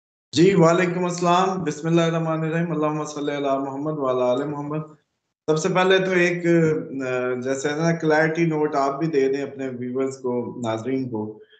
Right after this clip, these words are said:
कि आपकी मालूमात के मुताबिक मैंने कभी आपके किसी program में ये कहा हो कि बीस जनवरी को कोई क़यामत आने वाली है, तो वो जरा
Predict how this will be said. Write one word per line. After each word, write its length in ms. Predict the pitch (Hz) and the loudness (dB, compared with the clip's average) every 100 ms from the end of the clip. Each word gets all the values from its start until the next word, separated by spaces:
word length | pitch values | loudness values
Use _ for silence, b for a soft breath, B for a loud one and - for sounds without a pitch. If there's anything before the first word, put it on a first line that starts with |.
| B _ - | B _ -2
कि 60 | |
आपकी 420 | 120 139 151 - | 2 4 2 0
मालूमात 560 | 165 147 156 151 147 147 | 2 2 0 0 0 0
के 60 | 151 | -4
मुताबिक 640 | 143 139 135 135 147 139 - | -4 0 0 0 -4 -6 -10
मैंने 360 | 123 131 139 | -6 -4 -4
कभी 360 | 131 135 139 143 | -4 -4 -2 0
आपके 440 | 127 123 - 131 | 0 0 -2 -6
किसी 200 | 127 127 | -6 -8
program 640 | 127 123 127 123 127 127 | -8 -2 -2 0 -2 0
में 100 | 131 | -2
ये 160 | 127 120 | -2 -2
कहा 300 | 123 127 139 | 0 0 0
हो 180 | 135 127 | 0 0
कि 80 | 131 | 0
बीस 360 | 113 120 123 117 | -2 -2 -2 -2
जनवरी 400 | 123 123 123 123 | -2 0 -2 -2
को 100 | 120 | -2
कोई 200 | 120 117 | -4 -2
क़यामत 360 | 117 120 120 | -2 0 -2
आने 200 | 120 120 | -2 0
वाली 280 | 120 120 120 | 0 2 2
है, 120 | 117 | 0
तो 80 | 113 | 0
वो 180 | 120 127 | 0 2
जरा 220 | 123 117 | 2 2